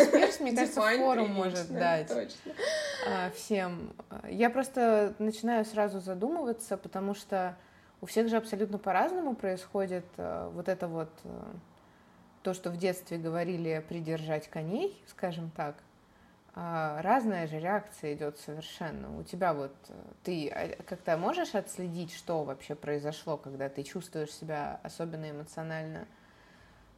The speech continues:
Speaker 1: а, ярко? А, можешь ты как-нибудь отследить, э, куда это в результате приводит из детских таких историй?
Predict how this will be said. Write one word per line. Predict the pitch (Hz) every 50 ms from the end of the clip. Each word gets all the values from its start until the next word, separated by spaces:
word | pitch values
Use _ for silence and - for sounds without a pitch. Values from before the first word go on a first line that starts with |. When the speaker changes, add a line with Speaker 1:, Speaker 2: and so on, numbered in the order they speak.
| - -
Speaker 1:
а, | 170 170 165 165 165 160 160 160 160 - - - - - - - - - - - - - - - - - - - - -
ярко? | 165 165 165 170 214 277 277 - - 180 165 - 180 - - - - - - - - - - - - -
А, | - 87 87 85 85 85 85 85 85 85 85 85 85 180 175 - - - - - - - - - - -
можешь | 151 151 147 147 151 151 160 180 240 277 277 277
ты | - - 208
как-нибудь | - 170 165 - - 160 151 143 143 - 143
отследить, | 147 - - - 165 160 156 165 208 285 311 - - -
э, | 190 185 180 175 170 165 156 156 151 - 180 - - _ _ - _ - - - - -
куда | - 175 175 185 190
это | 196 196 - 165
в |
результате | 160 160 160 160 165 165 - 170 165 165 -
приводит | 156 - - 165 165 160 160 143 135 139 139 - - - - - - - -
из | 160 156 147 156
детских | 151 139 143 147 135 - - - - - - -
таких | - - 143 - - - -
историй? | - - - - 143 143 160 202 -